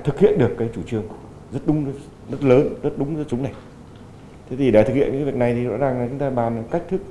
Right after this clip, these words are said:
phương pháp, cách thức tổ chức triển khai như thế nào cho nó hiệu quả, huy động nguồn lực làm sao cho nó hiệu quả. Thế thì trên cơ sở rất là cảm ơn các đồng chí,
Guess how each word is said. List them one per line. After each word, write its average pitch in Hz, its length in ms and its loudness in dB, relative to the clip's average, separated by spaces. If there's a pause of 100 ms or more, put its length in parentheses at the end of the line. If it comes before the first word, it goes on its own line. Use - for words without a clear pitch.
(320)
phương 143 180 -2
pháp, 165 240 -2
cách 165 120 -8
thức 190 180 -4
tổ 87 80 -2
chức - 160 -10
triển - 100 -8
khai 127 120 -6 (460)
như 160 80 4
thế 196 80 4
nào 147 180 6
cho 147 80 -2
nó 160 60 0
hiệu 107 180 -2
quả, 85 120 -2 (120)
huy 175 100 8
động 143 420 4
nguồn 127 100 6
lực 123 120 2
làm 123 100 -2
sao 135 180 -6
cho 123 60 -6
nó 123 40 -8
hiệu 104 140 -6
quả. 73 100 -6 (760)
Thế 127 100 -4
thì 107 160 4
trên 123 140 6
cơ 120 100 2
sở 73 300 0 (480)
rất 143 60 6
là 123 100 2
cảm 123 140 8
ơn 123 160 8
các 123 60 4
đồng 101 200 2
chí, 101 60 -2